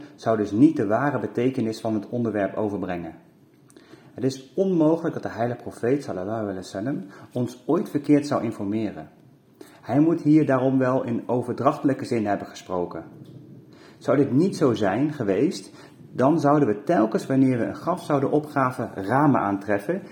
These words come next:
die zich of in de hel zouden openen of de welriekende en aangename geur van het paradijs zouden binnenlaten. Maar we zien geen van beide. Wat betekenen dus de woorden van de heilige profeet, vrede en zegeningen zijn met hem?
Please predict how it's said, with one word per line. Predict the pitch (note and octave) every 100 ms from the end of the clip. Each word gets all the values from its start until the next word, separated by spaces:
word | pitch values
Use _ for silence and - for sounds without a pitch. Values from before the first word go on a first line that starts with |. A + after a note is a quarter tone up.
| -
die | -
zich | B2 B2+
of | - F#3 F#3
in | D3
de | B2
hel | C3 D#3+
zouden | D#3 C#3+ C3
openen | B2+ C3+ B2 C3 - - - _ _
of | F#3 G3 - -
de | B2+ B2+
welriekende | A2+ D3 D3 C#3+ D3 C#3 B2+
en | B2+ A2 -
aangename | B2+ D3 C#3+ C3 B2 B2
geur | A#2 C3+ C3
van | A#2+
het | A2+ -
paradijs | A2+ G#2+ A#2 B2 A#2+
zouden | G2 G2
binnenlaten. | F#2 F#2+ F2 F2 E2 D2 - - _ _ _ _ _ - - - -
Maar | A2+ B2
we |
zien | A2+ D3 E3+
geen | D#3+ D#3 E3+
van | C3+
beide. | A2+ A#2+ A2+ E2+ - - _ _ _ _ _ - - -
Wat | D3 D#3+
betekenen | D3 C#3+ D3 E3+ E3 D#3
dus | C3 C3
de | G2
woorden | G2 C3 D3
van | C#3+ A2
de | G2
heilige | G#2+ A2+ G#2+
profeet, | G2+ - G#2 F#2
vrede | - G2+ G2
en | F#2
zegeningen | F#2+ F#2+ F#2+ F2+ F2
zijn | F2+ E2
met | E2+
hem? | F2